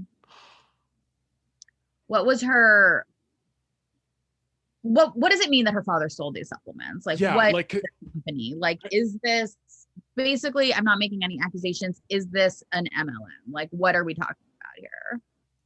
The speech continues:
Speaker 2: Yeah, I think, I mean, I think this sort of, like, predates the modern M L M, but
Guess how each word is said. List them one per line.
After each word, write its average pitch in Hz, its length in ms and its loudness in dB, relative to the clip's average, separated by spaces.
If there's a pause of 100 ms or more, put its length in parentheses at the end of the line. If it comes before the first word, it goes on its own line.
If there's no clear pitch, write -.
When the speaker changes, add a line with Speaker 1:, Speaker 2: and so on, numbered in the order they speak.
(140)
Speaker 2:
Yeah, 180 240 0
I 156 80 2
think, 175 220 0
I 170 40 0
mean, 180 140 4
I 180 40 2
think 214 180 -4
this 233 140 -4
sort 214 140 -2
of, 185 80 -4
like, 175 160 -8
predates 131 800 -10
the 147 100 -6
modern 131 680 -6
M 160 140 -6
L 180 220 -4
M, 185 380 -4 (180)
but 151 160 -2